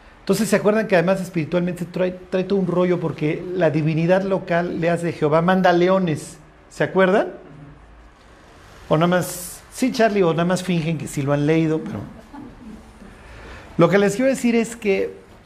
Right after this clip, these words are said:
Samaria se convierte así en un molcajete en donde entran todas las salsas.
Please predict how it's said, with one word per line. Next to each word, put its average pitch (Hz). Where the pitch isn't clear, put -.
Samaria 196
se 170
convierte 156
así 165
en 160
un 175
molcajete 131
en 123
donde 147
entran 151
todas 180
las 123
salsas. 139